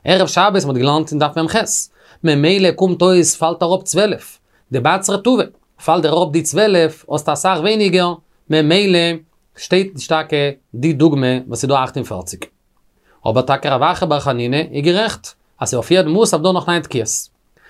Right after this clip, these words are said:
פרעגט די גמרא, א צווייטע קשיא. ווען ליסט דער נאמען אין אונזער משנה, ראש השנה שחל יויס בשבת. יעדער ראש השנה איז דאך ראש חודש תשרי. דא איקרא תלתא מוספין. מוסף דער ראש השנה,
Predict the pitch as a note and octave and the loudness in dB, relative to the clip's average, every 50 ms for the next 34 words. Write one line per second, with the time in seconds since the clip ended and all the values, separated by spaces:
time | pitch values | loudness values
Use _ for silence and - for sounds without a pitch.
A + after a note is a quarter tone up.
0 | _ _ - - - D#3 G#3 F#3+ D#3+ B2 B2 A#2+ C#3 D#3+ D3+ C3 B2 B2 B2 B2 | _ _ -10 -4 -2 0 2 2 2 0 0 2 2 2 0 0 0 -2 -2 -2
1 | B2 B2 C3 B2+ - - - - - B2 - A2+ G#2 - - - _ _ _ _ | -4 -4 -6 -6 -2 -2 -2 0 0 -2 -6 -6 -12 -12 -18 -20 _ _ _ _
2 | _ - _ - D3+ C3 C3+ F#3+ G#3+ G#3+ - D3+ C#3+ C3+ C3+ C#3 C#3 C#3+ C#3+ B2 | _ -14 _ 0 0 2 2 2 0 0 0 0 2 2 2 0 0 0 0 0
3 | C#3 C3+ D#3+ G3+ F#3+ - D3 C3+ C3 C3 B2+ B2+ B2+ C3 C3 - - - - _ | 0 0 0 -2 -2 -2 -2 -2 -2 -2 -4 -4 -6 -8 -10 -14 -18 -20 -16 _
4 | - F3 D#3+ D3+ C#3 - - C#3+ C3 - - - F3+ A3+ G#3 F3+ E3+ E3+ E3+ E3+ | -2 0 2 2 0 0 -2 -4 -4 -2 -2 0 0 0 2 2 2 2 0 0
5 | E3 - D3 B2+ - - F3+ F3+ F3 E3+ F3 F3 E3+ D#3+ E3 E3+ D#3 - E3 E3+ | -2 -2 -4 -2 0 0 0 0 2 2 2 2 0 0 -2 -2 0 0 0 0
6 | E3+ - - - - - - _ - - E3+ F#3+ G3+ F#3 F#3 E3 - F3 D#3+ - | -2 -4 -8 -8 -8 -8 -10 _ -4 -2 0 0 0 0 0 0 0 -2 -2 0
7 | F3 E3+ F3 F#3 F#3+ G3 F#3+ - - C3 C#3+ - - - C#3+ C#3 - - D3+ E3+ | 0 0 2 0 0 -2 -4 -6 -2 -2 -2 -2 0 -2 -4 -2 -2 0 0 2
8 | F3 F#3 F3+ - B3+ B3 - - A#2+ G2 E2+ - - _ _ _ _ _ - - | 2 0 -2 -2 -2 -2 -2 -2 -6 -8 -10 -12 -18 _ _ _ _ _ -20 -20
9 | - - - B2+ C#3+ E3 A3 G#3+ G#3+ G#3+ G#3 - - F#3+ G#3+ A#3 A3+ - A#3 A#3 | -18 -6 0 4 4 4 4 2 0 -2 -2 0 0 2 2 2 2 0 0 0
10 | A#3 A3 - - B3 A#3+ - G3+ D#3 - - _ _ _ _ _ - - - B3+ | 0 0 2 2 0 0 0 -4 -8 -8 -10 _ _ _ _ _ -10 0 2 4
11 | C#4 C4+ - - A#3 G#3 F#3 G3+ G3 F#3 - - F3+ - - B2 A2 A2 B2 | 4 4 4 2 0 2 2 4 2 2 2 0 -2 -2 -2 -4 -4 -4 -4